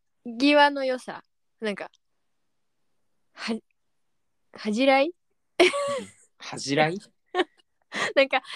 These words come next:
Speaker 1: あるじゃん。その、なんか自分が作ったものをさ、すっ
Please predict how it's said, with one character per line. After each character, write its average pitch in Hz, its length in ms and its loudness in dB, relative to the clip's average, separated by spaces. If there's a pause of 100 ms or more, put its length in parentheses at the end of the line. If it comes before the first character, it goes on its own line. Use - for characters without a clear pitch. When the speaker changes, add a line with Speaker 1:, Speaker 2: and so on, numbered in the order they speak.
(260)
Speaker 1:
あ 311 120 4
る 330 200 0
じ 233 80 -6
ゃ 180 100 -10
ん。 214 60 -18
そ 262 120 -4
の、 240 140 -4
な 240 100 -6
ん 233 40 -10
か 233 80 -8
自 226 160 -8
分 339 240 -2
が 349 120 -2
作 - 280 -8
っ - 100 -12
た 247 140 -6
も 220 120 -8
の 208 180 -8
を 202 40 -10
さ、 196 160 -16
す - 200 -6
っ - 20 -2